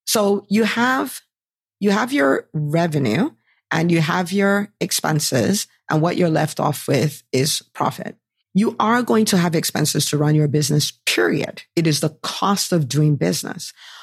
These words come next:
But it should be such that what you're spending is creating the top line, which is your revenue, right? And the difference there creates your profit.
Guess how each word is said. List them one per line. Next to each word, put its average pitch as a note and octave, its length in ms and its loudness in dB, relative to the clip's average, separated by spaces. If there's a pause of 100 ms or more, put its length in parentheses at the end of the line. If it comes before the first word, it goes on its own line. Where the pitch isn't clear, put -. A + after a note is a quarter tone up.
(460)
But G3 400 0
it G#3+ 120 4
should G#3 280 2
be G3+ 80 2
such - 380 -2
that F#3 260 0 (140)
what G3 280 -2
you're F#3 280 0
spending G3+ 960 0
is E3+ 160 0
creating F#3 1080 0 (160)
the D#3+ 160 -2
top C#4+ 440 -2
line, D#3 360 0
which E3 200 0
is D3 200 0
your D3 180 2
revenue, D#3 480 0 (540)
right? F3+ 360 2 (220)
And D#3 140 0
the D#3 80 2
difference F#3 540 -2
there D3+ 180 0
creates A#2+ 340 -2
your C#3 100 0
profit. - 480 -2